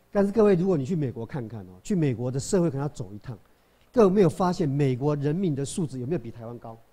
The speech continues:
你自己去体会看看。美国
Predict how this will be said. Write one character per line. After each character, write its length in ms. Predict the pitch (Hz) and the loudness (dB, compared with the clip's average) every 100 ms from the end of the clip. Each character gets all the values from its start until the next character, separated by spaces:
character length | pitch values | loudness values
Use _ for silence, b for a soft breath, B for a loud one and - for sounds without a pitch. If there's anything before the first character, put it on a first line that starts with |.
| _ _ _ _ _ _ _ _ _ | _ _ _ _ _ _ _ _ _
你 120 | - 123 | -16 -8
自 80 | |
己 80 | 180 | -6
去 100 | 170 | -6
体 200 | - 120 | -8 -8
会 80 | 139 | -6
看 100 | 127 | -6
看。 160 | 123 107 _ _ _ _ _ _ _ _ _ _ _ _ _ - | -10 -14 _ _ _ _ _ _ _ _ _ _ _ _ _ -4
美 240 | 147 151 | 2 2
国 400 | 147 156 165 180 | 2 0 0 -2